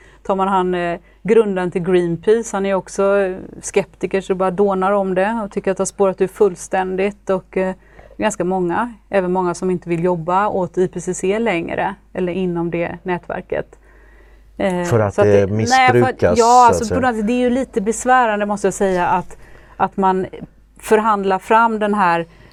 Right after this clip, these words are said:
Speaker 1: politiska sammanfattningen, eh, och sen går man in och ändrar rapporterna.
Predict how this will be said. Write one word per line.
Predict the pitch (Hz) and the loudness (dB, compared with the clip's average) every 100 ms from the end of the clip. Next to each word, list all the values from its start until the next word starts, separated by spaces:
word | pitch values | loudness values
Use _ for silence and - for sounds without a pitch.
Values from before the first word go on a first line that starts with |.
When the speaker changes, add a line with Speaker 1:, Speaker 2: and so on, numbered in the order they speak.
| - | -20
Speaker 1:
politiska | - 202 196 180 190 - 190 | -2 2 2 0 -4 0 -2
sammanfattningen, | - 185 180 175 220 220 - 185 - - - 175 - - - | 0 0 0 0 0 0 -2 -6 -4 -4 -6 -10 -16 -20 -10
eh, | - 185 175 - - | -2 0 0 -2 -4
och | - | -2
sen | - 220 | 0 0
går | 202 | 0
man | 196 190 | -2 -2
in | 175 | 0
och | |
ändrar | 185 185 180 | 0 -2 -2
rapporterna. | 190 - 240 - - - | -2 2 2 0 -6 -4